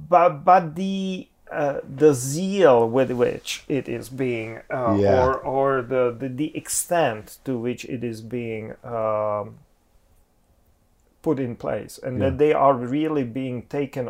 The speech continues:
Speaker 1: off the shelves and are not allowed to be available to certain people,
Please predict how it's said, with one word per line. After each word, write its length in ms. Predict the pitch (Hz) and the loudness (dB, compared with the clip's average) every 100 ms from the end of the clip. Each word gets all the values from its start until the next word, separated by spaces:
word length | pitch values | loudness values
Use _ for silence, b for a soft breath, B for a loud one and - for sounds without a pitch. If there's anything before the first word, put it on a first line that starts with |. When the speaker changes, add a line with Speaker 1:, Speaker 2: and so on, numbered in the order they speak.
| - | -2
Speaker 1:
off 260 | 120 123 | 0 0
the 100 | 120 | -4
shelves 760 | 120 - 131 104 98 - - - - | -6 -4 -2 0 -2 -8 -16 -18 -14
and 400 | 127 113 110 110 - | -8 -6 -6 -6 -6
are 220 | 117 117 | -2 -2
not 400 | 120 123 131 - | 0 -2 -2 -6
allowed 600 | - 120 117 123 104 104 - _ | -6 -2 0 0 0 -2 -8 _
to 100 | 117 | -16
be 460 | 110 110 110 110 - | -12 -10 -8 -8 -10
available 840 | 113 113 117 120 117 104 98 95 | -6 -2 0 0 -2 -2 -4 -6
to 100 | - | -16
certain 500 | - - 113 120 107 | -12 -8 -8 -10 -16
people, 560 | - 135 117 107 101 | -12 -12 -10 -8 -10